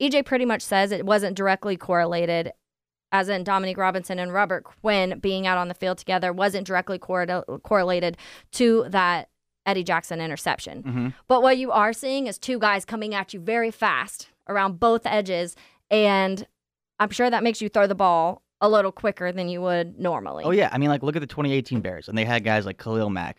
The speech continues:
Speaker 2: Akeem Hicks. The way they t-, generated turnovers was putting so much pressure on the quarterback where maybe they're not getting the sack,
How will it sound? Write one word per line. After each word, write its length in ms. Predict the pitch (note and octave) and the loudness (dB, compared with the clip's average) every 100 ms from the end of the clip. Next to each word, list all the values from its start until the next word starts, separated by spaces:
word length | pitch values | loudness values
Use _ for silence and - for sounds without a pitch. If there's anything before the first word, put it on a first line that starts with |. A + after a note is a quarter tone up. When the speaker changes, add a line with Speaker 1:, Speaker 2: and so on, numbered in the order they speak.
| - | -10
Speaker 2:
Akeem 200 | - G2 | -6 -4
Hicks. 360 | F#2+ - - - _ _ - | -6 -12 -16 -20 _ _ -12
The 60 | |
way 240 | G#2 A2+ B2+ | -2 0 4
they 140 | D3 | 2
t-, 100 | C3+ | 0
generated 500 | A2 G#2+ G#2+ A2 G2+ | -4 -2 0 0 0
turnovers 600 | G#2+ G#2+ A2+ B2+ D3+ D3 | -2 2 2 2 0 -2
was 320 | G2+ G2 F#2 | -2 -2 -2
putting 260 | - A#2+ A#2 | -4 0 0
so 160 | - | -2
much 200 | A#2 - - | -6 -6 -6
pressure 360 | A2 G2+ A2+ | -4 -4 -2
on 120 | G#2+ | -2
the 40 | G2+ | -2
quarterback 600 | - G2+ G#2 A#2 B2+ A2 | -6 -4 -2 0 0 0
where 120 | A2 | -4
maybe 220 | G#2+ A2+ | -2 -2
they're 80 | A#2 | 0
not 120 | A2 | -2
getting 180 | A2 A2+ | -2 -4
the 80 | G2 | -4
sack, 440 | - G#2 A2 - | -4 0 0 -2